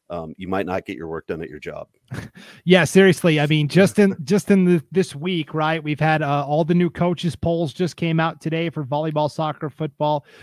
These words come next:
Speaker 2: You mentioned a n-, a new volleyball, um, feature we're gonna have each week, uh, keeping up with the kill. Former Century High standout,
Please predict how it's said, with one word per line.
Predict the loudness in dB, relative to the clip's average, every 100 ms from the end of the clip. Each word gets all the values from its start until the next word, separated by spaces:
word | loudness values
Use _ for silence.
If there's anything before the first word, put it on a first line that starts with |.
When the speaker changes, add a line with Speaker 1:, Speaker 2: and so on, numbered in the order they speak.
| -20 _
Speaker 2:
You | 2
mentioned | 4 2 0 0 0
a |
n-, | -2 -4
a | -2
new | 2 2
volleyball, | 4 2 2 2 4 4 4 0 -6 _ _
um, | -4 -2
feature | -2 -4 -4 -4
we're | -2
gonna | -2
have | -2 -2
each | -2 -4
week, | -4 -4 -2 -4
uh, | -4 -2
keeping | -2 0 0
up | 0
with | -2 -4
the |
kill. | -6 -2 0 0 -2
Former | -2 -2 -2
Century | -2 -4 -2 -4 -2
High | 0 -2
standout, | -4 -4 -2 -2 -2